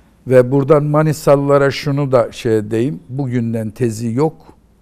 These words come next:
Bütün okullar, özellikle orta dereceli okullar o anıtı mutlaka çocuklarımızı birer saatlerini ayırarak gezdirsinler. Ve sadece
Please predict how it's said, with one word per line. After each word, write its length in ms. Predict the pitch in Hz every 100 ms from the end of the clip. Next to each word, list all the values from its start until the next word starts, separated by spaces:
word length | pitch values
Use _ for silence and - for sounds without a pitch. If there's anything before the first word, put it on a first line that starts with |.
| _ _
Bütün 260 | 127 - 170
okullar, 580 | 165 - 113 101 90 - - _ _ _ _ _ _ _ _ _ _ _ -
özellikle 500 | 104 113 120 139 135
orta 340 | 113 - 120
dereceli 420 | 117 110 104 101
okullar 540 | 104 107 - 113 127 147 - _ _ _ _ _ _ _ _ _ -
o 200 | 170 151
anıtı 440 | 123 117 - -
mutlaka 800 | 139 135 156 - 120 - 123 127 - _
çocuklarımızı 1080 | - 117 117 - 117 104 104 98 107 143 160 _ _ _ _ _ _ _ _ -
birer 200 | 196 175
saatlerini 800 | 123 - 123 113 - 113 110 110
ayırarak 680 | 120 127 123 117 107 117 -
gezdirsinler. 1000 | 110 104 101 104 - 110 104 120 - _ _ _ _ _ _ _ _ _ -
Ve 120 | 120
sadece 720 | - - 156 156 131 123 131